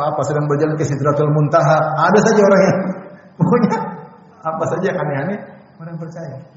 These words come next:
Yang bilang pintu ini kalau dibuka langsung tembus Mekah, ada orang percaya enggak? Orang percaya. Yang bilang ini sumur ini tembus sampai zam-zamnya ke, dari Mekah sampai sini, ada yang percaya? Ada yang percaya. Kemarin saya baru lihat tadi ada yang,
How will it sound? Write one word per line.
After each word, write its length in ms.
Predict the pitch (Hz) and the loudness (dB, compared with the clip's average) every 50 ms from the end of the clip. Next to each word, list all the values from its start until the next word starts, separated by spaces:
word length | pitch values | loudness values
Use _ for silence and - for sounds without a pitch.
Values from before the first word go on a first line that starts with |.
| _ - _ - | _ -18 _ -4
Yang 120 | 156 170 180 | -2 0 2
bilang 240 | 180 196 185 - - | 4 4 4 4 2
pintu 240 | - - 175 185 196 | 2 2 2 4 4
ini 160 | 196 190 185 | 4 4 4
kalau 160 | - 170 175 | 2 2 4
dibuka 320 | 165 165 170 180 175 185 170 | 4 2 2 2 2 2 2
langsung 240 | 165 156 180 160 | 2 2 0 0
tembus 240 | 156 165 175 165 - | 0 0 0 0 -2
Mekah, 480 | - 165 151 - 202 180 - - - 135 | -2 -4 -4 -2 -2 -2 -2 -2 -4 -2
ada 80 | 143 | 0
orang 160 | 170 185 180 180 175 | 2 4 4 4 2
percaya 140 | 170 180 180 | 2 2 0
enggak? 180 | - - - - - - - | 0 0 -2 -2 -4 -4 -2
Orang 200 | 123 147 147 143 139 | 0 0 0 0 -2
percaya. 280 | 139 127 135 131 120 - - - - | -4 -4 -6 -8 -10 -12 -14 -18 -14
Yang 140 | - 147 160 | -10 -8 -4
bilang 200 | 165 185 185 180 185 | -2 0 0 0 0
ini 100 | 196 196 156 | 0 -2 0
sumur 200 | - 190 175 180 185 | -2 -2 -2 -2 -2
ini 160 | 190 185 180 | -2 -2 -2
tembus 240 | 180 170 185 185 170 | -2 0 0 0 0
sampai 240 | 170 160 165 165 175 170 - - - - - - - | 0 -2 -2 -2 0 -2 -2 -2 -4 -10 -12 -10 -4
zam-zamnya 560 | 131 165 165 160 156 170 175 175 175 170 165 | 0 2 2 4 4 2 2 2 0 -2 -2
ke, 140 | 165 165 170 165 165 160 165 160 151 151 | 0 0 2 2 2 2 0 0 -2 -4
dari 160 | 156 165 165 | -4 -4 -2
Mekah 220 | 156 156 - 175 156 | -4 -4 -4 -4 -4
sampai 160 | 165 151 143 | -4 -6 -6
sini, 160 | 156 180 196 - - - | -6 -6 -6 -8 -8 -8
ada 120 | - 147 175 180 | -6 -4 -4 -4
yang 80 | 180 | -4
percaya? 240 | 170 - 185 202 208 202 - - - - | -4 -2 -2 -2 -2 -2 -6 -10 -10 -4
Ada 220 | 120 127 135 139 147 | -2 -2 0 0 -2
yang 140 | 143 139 127 | -2 -2 -4
percaya. 380 | 135 123 - 127 127 127 120 113 - - - - - _ _ _ _ _ _ _ _ _ _ _ _ _ _ _ _ _ _ _ _ _ _ _ - - - _ _ _ _ _ _ _ _ _ _ _ _ _ _ _ _ _ _ _ _ _ _ _ _ _ _ _ _ _ _ - _ _ _ _ _ _ _ _ _ _ _ _ _ _ _ _ _ _ _ _ _ _ _ _ _ - | -4 -6 -4 -4 -4 -6 -6 -8 -10 -16 -20 -20 -20 _ _ _ _ _ _ _ _ _ _ _ _ _ _ _ _ _ _ _ _ _ _ _ -20 -20 -20 _ _ _ _ _ _ _ _ _ _ _ _ _ _ _ _ _ _ _ _ _ _ _ _ _ _ _ _ _ _ -20 _ _ _ _ _ _ _ _ _ _ _ _ _ _ _ _ _ _ _ _ _ _ _ _ _ -6
Kemarin 180 | 127 143 147 139 | -4 -2 -2 0
saya 100 | - 143 | -2 0
baru 120 | 143 139 139 | 0 0 0
lihat 80 | 143 139 | 0 0
tadi 140 | 139 147 147 | 0 2 2
ada 120 | 135 139 143 | 2 2 2
yang, 100 | 135 - | 2 0